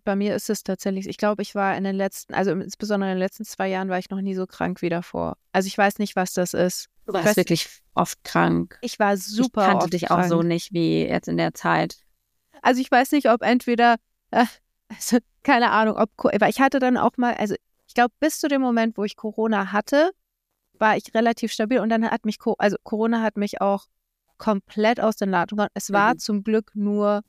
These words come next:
Speaker 1: eine super starke Grippe. Also es war wirklich,
Speaker 2: Ja.
Speaker 1: ich hatte eine Woche lang, ich konnte nicht aufstehen, ich kon-,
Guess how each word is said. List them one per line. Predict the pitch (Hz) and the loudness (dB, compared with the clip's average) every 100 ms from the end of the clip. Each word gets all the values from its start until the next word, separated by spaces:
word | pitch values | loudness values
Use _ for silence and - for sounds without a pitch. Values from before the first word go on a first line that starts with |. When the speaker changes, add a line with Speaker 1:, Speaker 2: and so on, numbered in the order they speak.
| _ _ _ _ _ | _ _ _ _ _
Speaker 1:
eine | 214 208 202 | -2 0 -2
super | 185 240 240 220 | -2 0 0 0
starke | - 190 196 190 - - _ _ - | 0 0 2 0 -2 -8 _ _ -4
Grippe. | 214 185 185 170 | 0 2 2 2
Also | 185 196 | 2 2
es | - | 2
war | 214 202 | 2 2
wirklich, | 226 233 220 | 0 0 0
Speaker 2:
Ja. | - | -2
Speaker 1:
ich | - | 0
hatte | 214 208 208 208 _ _ _ _ | 0 4 2 2 _ _ _ _
eine | 214 233 226 | 2 4 4
Woche | 233 - | 0 2
lang, | 226 208 208 - | 2 4 2 0
ich | - | 0
konnte | 226 208 202 | 2 2 2
nicht | 185 - | -2 -2
aufstehen, | 180 233 - - 208 226 233 226 226 | 2 2 0 -2 0 2 2 2 2
ich | - | 0
kon-, | - 190 | 0 0